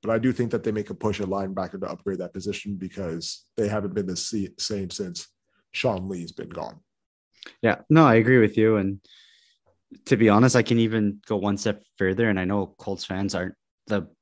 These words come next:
Speaker 2: biggest fan of him right now, but since Eberflus has left as
Speaker 1: Yeah.
Speaker 2: the linebacker coach, it's, it's really been a struggle for the Cowboys linebacking core. It, they seem to kind of be in shambles and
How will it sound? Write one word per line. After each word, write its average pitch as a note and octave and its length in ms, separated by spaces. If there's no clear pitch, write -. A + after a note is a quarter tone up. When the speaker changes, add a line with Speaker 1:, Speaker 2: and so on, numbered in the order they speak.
Speaker 2:
biggest G2+ 280
fan F#2+ 280
of A2+ 80
him B2 180
right B2 140
now, C#3 200
but A2 260
since - 260
Eberflus A2+ 540
has E2+ 100
left F2 400
as A#2 120
Speaker 1:
Yeah. C#3 60
Speaker 2:
the A#2+ 60
linebacker G#2 560
coach, G#2+ 380
it's, - 260
it's - 260
really F#2+ 360
been F2+ 420
a G2+ 60
struggle G2 480
for F2+ 340
the F2+ 420
Cowboys F#2+ 760
linebacking F#2+ 640
core. G2 560
It, G2 160
they - 80
seem G2 200
to G#2 100
kind G2 180
of F#2 60
be G2 100
in F#2+ 80
shambles F#2+ 600
and E2+ 260